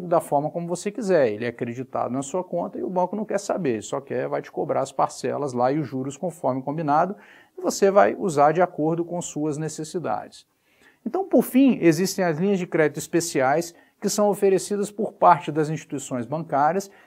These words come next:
que atuam no país e destinadas a um público específico. Essas linhas de crédito, elas são conhecidas por oferecer empréstimos para financiamento de estudos, é, de cursos de intercâmbio no exterior,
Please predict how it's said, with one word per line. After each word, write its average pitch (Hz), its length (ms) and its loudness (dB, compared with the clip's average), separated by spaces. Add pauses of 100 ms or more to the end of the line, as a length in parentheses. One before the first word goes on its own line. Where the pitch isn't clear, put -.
(120)
que 226 100 4
atuam 214 240 6
no 190 100 0
país 190 520 6
e 220 80 -4
destinadas 208 560 0
a 220 40 6
um 220 60 4
público 208 300 -4
específico. - 760 -2 (380)
Essas 220 300 4
linhas 208 180 2
de 175 80 -4
crédito, 175 420 2
elas 165 160 0
são 180 140 -6
conhecidas 180 600 -2
por 180 400 -4
oferecer 160 880 2
empréstimos 160 920 0 (280)
para 170 200 8
financiamento 160 480 -4
de 196 60 -2
estudos, 196 880 4 (280)
é, 139 640 2
de 131 160 -4
cursos 208 560 6
de 143 80 -2
intercâmbio 147 500 -2
no 143 60 -4
exterior, 180 880 6